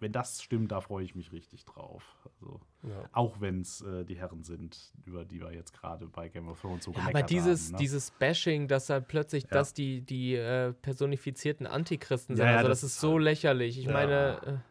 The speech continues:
Speaker 3: naja.
Speaker 2: Aber das ist das, das ist die Zeit heute.
Speaker 3: Ja.
Speaker 1: Ja.
Speaker 2: Guck dir Ruin Johnson.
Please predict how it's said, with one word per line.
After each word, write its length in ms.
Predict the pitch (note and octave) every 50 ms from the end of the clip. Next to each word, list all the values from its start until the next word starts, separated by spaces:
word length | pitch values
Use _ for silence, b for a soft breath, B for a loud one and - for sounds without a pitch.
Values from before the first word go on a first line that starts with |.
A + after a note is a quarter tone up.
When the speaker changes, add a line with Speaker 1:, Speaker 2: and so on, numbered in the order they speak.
| _ _ B B B B B B B B B B B
Speaker 3:
naja. 280 | B2 A#2+ A#2 A2 G#2+
Speaker 2:
Aber 120 | A#2+ C3 C3
das 200 | C3+ C3 - -
ist 180 | C3 - - -
das, 280 | C#3 A#2+ - - - -
das 160 | C#3 A#2+ A#2+
ist 140 | B2 - -
die 100 | B2 -
Zeit 340 | - - B2 A#2+ A#2+ -
heute. 420 | A#2 G#2+ G#2+ A2 - - G#2+ G#2 G2+
Speaker 3:
Ja. 160 | G#2 G#2+ G2
Speaker 1:
Ja. 220 | F#2+ F#2 F2+ F2 E2 E2+
Speaker 2:
Guck 140 | - E2
dir 320 | E2 B2+ A#2 A2 G#2+ G2+ - B B B B B
Ruin 680 | A#2+ A#2 B2 C3+ D3 D#3 E3 E3 E3 D#3+ D#3 D3+ C#3 A#2 - - A#2 A2 G#2 G#2
Johnson. 760 | - B2+ C3 C3+ C#3 D3+ D#3+ - - - D#3 D3 D3 D#3+ D3+